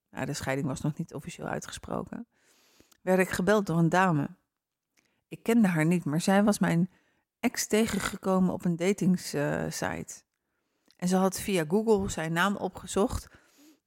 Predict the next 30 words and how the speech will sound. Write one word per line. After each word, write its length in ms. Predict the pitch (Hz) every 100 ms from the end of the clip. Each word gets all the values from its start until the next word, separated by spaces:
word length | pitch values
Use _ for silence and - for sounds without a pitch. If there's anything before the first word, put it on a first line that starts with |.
| _
en 120 | 180
was 140 | 196 214
bij 140 | 180
mij 260 | 196 285 302
terechtgekomen. 960 | 160 151 - - - 127 139 131 147 _ _ _ _ _ _ -
En 160 | 170 170
las 260 | 185 -
allerlei, 680 | 180 196 190 180 175 170 202 - _ _
ja, 220 | 196 196
mooie 380 | 151 170 190 165
verhalen 480 | - 170 190 175 156
die 80 | 160
ik 100 | -
toen 200 | 170 151
ook 160 | 160
schreef 420 | - - 180 190
met 160 | 147 147
happy 260 | 175 170 175
foto's. 800 | - 165 180 165 185 - - _ _ _ _ _ -
En 160 | 175
zij 140 | 180 170
dacht, 240 | 165 -
"Ja, 100 | 151
hier 220 | 151 151
klopt 300 | - 240 -
iets 220 | 170 -
niet." 360 | 156 143 - - _ _ _ _ _ _ _ _ _ _
En 140 | - 180
wilde 240 | 208 202
absoluut 760 | - 214 - 220 214 285 -